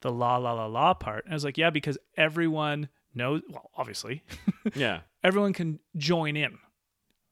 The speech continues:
Speaker 1: Like, it's, like, the part of the song that everyone knows the words to, and they can join in. And you, you feel this community. You feel this connectedness. You feel the thing that Allison is looking for. And I think this is part of why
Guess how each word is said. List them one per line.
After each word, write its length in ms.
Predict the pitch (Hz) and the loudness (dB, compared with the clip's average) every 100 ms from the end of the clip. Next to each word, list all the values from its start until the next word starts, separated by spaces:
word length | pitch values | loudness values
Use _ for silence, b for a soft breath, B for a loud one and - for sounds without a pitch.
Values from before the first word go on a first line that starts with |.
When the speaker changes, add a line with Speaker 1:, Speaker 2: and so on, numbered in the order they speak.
| _ | _
Speaker 1:
Like, 140 | 143 143 | -4 -2
it's, 120 | - | 0
like, 100 | 151 | -2
the 60 | 147 | 0
part 200 | 165 165 | 2 2
of 20 | |
the 60 | 160 | 2
song 220 | 160 151 | 0 0
that 140 | 139 - | -2 -2
everyone 340 | 156 151 147 | -2 -2 -2
knows 220 | 139 127 | -4 -4
the 80 | 135 | -6
words 320 | 120 135 135 | -2 -2 -2
to, 160 | - 151 | -2 -2
and 80 | 131 | -4
they 40 | |
can 180 | 127 127 | -8 -8
join 360 | 123 139 135 131 | -4 -4 -2 -4
in. 240 | 127 123 B B B | -4 -8 B B B
And 160 | 160 147 | -2 0
you, 280 | 147 151 - | 0 -4 -6
you 160 | 180 156 | -6 -6
feel 360 | - 185 185 | -4 4 4
this 180 | 165 139 | 4 0
community. 600 | - 147 147 160 151 113 | -4 -4 0 0 0 -4
You 120 | 110 | -6
feel 180 | - 165 | -4 -4
this 140 | 147 | -4
connectedness. 680 | - 131 135 - 127 107 - | -8 -6 -6 -4 -8 -8 -8
You 80 | 139 | -8
feel 400 | - - 180 185 | -10 0 4 4
the 100 | 160 | 4
thing 400 | 139 156 143 135 B B - | -2 0 0 -2 B B -6
that 100 | 156 | -2
Allison 460 | 156 151 147 - 120 | 2 4 2 0 -6
is 120 | 113 | -6
looking 360 | 123 143 123 113 | -6 -4 -6 -10
for. 360 | - - - _ _ _ _ - | -12 -12 -14 _ _ _ _ -2
And 380 | 165 160 156 - b b b - | 0 2 0 -4 b b b -2
I 80 | 156 | 4
think 120 | 214 | 4
this 160 | 254 208 | 4 2
is 160 | 202 147 - - | 0 -2 -12 -10
part 320 | - 180 185 | 2 4 4
of 140 | 160 135 | 2 -4
why 540 | 135 151 165 165 165 | 0 2 4 2 0